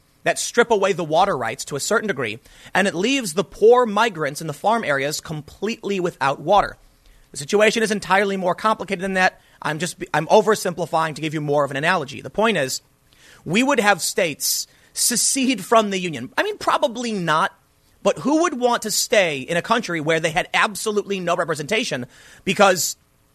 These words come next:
they just don't have enough people? So, you know, Montana, Wyoming, they have their resources, and all of a sudden other states start voting to take away those resources and those rights from the people who live there because they don't have a proportional response.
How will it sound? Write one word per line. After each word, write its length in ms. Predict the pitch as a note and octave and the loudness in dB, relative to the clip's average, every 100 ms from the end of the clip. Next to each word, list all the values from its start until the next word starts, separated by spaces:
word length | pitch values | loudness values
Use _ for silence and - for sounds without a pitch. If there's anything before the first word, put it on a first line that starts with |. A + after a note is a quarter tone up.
| - | 0
they 160 | E3+ | 0
just 140 | E3 D#3+ | 0 -2
don't 120 | E3 | 0
have 120 | D3+ | 0
enough 220 | C#3 C3 | -2 -8
people? 420 | - G#3 - G#2 _ _ - - | -8 -8 -6 -8 _ _ -20 -6
So, 380 | - F3 D#3 - | 8 8 8 0
you 140 | A#2+ | -4
know, 100 | E3 | -2
Montana, 560 | E3 D#3+ E3+ F3+ F#3 F3+ | -2 -4 -2 0 0 0
Wyoming, 460 | D3+ F#3+ F#3 D#3 | 0 0 -2 -4
they 100 | C#3 | 0
have 260 | D#3 F3 C3+ | 2 2 2
their 160 | D3+ | -4
resources, 520 | D3 C#4 - G3+ E3+ D#3+ | -2 -4 0 0 0 -2
and 100 | F#3+ | 0
all 80 | |
of 60 | F#3+ | 0
a 20 | |
sudden 140 | F#3 F3 | 0 -2
other 120 | E3+ | -2
states 280 | - F3+ F3 | -4 -4 -2
start 160 | D3 | -4
voting 300 | C3+ D#3+ E3 | 0 0 0
to 40 | D3 | -6
take 280 | E3 F3+ | -6 -4
away 180 | D3+ F3 | 0 0
those 180 | G#3 C#3+ | 0 -2
resources 580 | C#3 B2+ B2+ B2+ F3+ - - | -4 -2 -2 -2 -6 -8 -8
and 120 | B2 | -6
those 160 | C3+ | -6
rights 340 | B2 C#3+ - - _ _ _ _ - | -2 -4 -4 -8 _ _ _ _ -4
from 140 | A3 | -2
the 40 | |
people 220 | G#3+ G#3 G3+ | 0 2 2
who 60 | |
live 240 | G3 B3 D3+ | 4 2 0
there 260 | A#2+ D#3 _ _ _ _ - | -6 -6 _ _ _ _ -8
because 420 | G3 G#3 G#3 D#3+ | 2 6 4 2
they 80 | G#3+ | 0
don't 140 | G#3+ | 0
have 140 | F#3+ F#3+ | 0 -4
a 40 | |
proportional 500 | - - F3+ - E3+ | -6 -2 -2 0 -4
response. 720 | E3 - - D#3+ A2 - - | -2 0 4 2 2 -8 -8